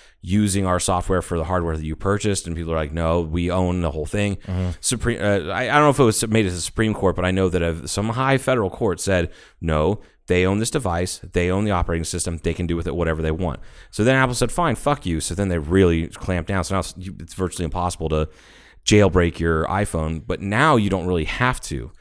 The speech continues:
Speaker 1: Most of the shit that you used to do on a jailbroken iPhone, you can do now.
Speaker 2: Yeah.
Speaker 1: Um, I only had mine jailbroken f-, because, uh, f-, uh,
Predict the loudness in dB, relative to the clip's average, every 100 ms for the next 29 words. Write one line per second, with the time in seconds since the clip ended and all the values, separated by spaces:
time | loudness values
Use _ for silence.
0 | _ -10 4 4 4 0 -2 -2 -2 -4
1 | -4 -4 -2 0 -2 -2 -4 -2 -2 -2
2 | -2 -2 0 -2 -2 -4 -2 -2 -2 -2
3 | -8 -14 -16 -6 -4 -4 -10 -8 -2 0
4 | 2 4 4 4 4 2 4 2 2 2
5 | 4 2 2 -2 -4 -8 -12 -6 -2 -2
6 | -2 -2 0 0 -4 -14 -10 -10